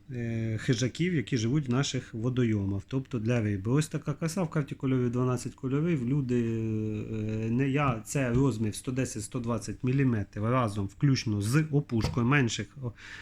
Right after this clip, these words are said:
мандул я не роблю і робити не буду, тому що вважаю, що п'ятдесят-сімдесят міліметрів це вже не мон-, не мандула, а це щось вже інше. І коли люди використовують дані мандули, е, ловиться риба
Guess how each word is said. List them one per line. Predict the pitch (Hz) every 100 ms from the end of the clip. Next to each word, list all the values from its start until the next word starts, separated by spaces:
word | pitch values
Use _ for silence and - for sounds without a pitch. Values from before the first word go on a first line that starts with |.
| -
мандул | 120 135 147 131 107
я | 107 127
не | 107 139 131
роблю | 113 104 110 107
і | 127
робити | 117 117 113 -
не | 127
буду, | 120 110 117
тому | 120 113
що | - 104
вважаю, | 117 110 104
що | 104 110
п'ятдесят-сімдесят | - 104 113 107 101 107 107 104 107
міліметрів | 113 110 113 - 95
це | - 131
вже | 113
не | 113 120
мон-, | 123 123 123
не | 131 139
мандула, | 143 123 110 101 117 113 127 135 - - -
а | 117
це | - 139
щось | 139 110
вже | 110 123
інше. | 139 139 131 151
І | 131
коли | 131 139 127
люди | 131 123
використовують | 117 127 117 - 131 120 110
дані | 123 120 117 113
мандули, | 107 120 120 113 120 131 151 135 -
е, | 135
ловиться | 135 143 117 - 117
риба | 139 113 110